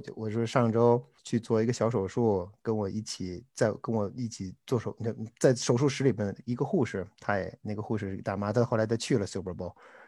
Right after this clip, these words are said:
她也说她也希望能够看到 Brady 拿冠军。我发现女球迷好像基本都希望 Brady 拿冠军，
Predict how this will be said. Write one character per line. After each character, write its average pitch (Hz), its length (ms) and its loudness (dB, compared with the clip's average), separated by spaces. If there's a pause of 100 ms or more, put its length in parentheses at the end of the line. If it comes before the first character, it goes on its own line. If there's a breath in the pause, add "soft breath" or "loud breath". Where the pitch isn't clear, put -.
(240 soft breath)
她 113 200 2
也 101 100 2
说 95 340 -4
她 139 240 4
也 127 120 6
希 - 260 0
望 101 320 -2 (460)
能 107 80 -2
够 107 80 0
看 107 160 -2
到 95 100 -2
Brady 101 300 -4
拿 87 140 -8
冠 85 140 -8
军。 85 140 -14 (320)
我 123 80 4
发 226 160 8
现 247 160 8
女 92 120 0
球 120 200 -2
迷 147 140 4
好 127 100 0
像 98 160 -2
基 123 120 -6
本 110 120 -2
都 98 120 -6
希 - 160 -4
望 95 140 -4
Brady 90 300 -10
拿 76 140 -12
冠 76 160 -14
军， 73 100 -18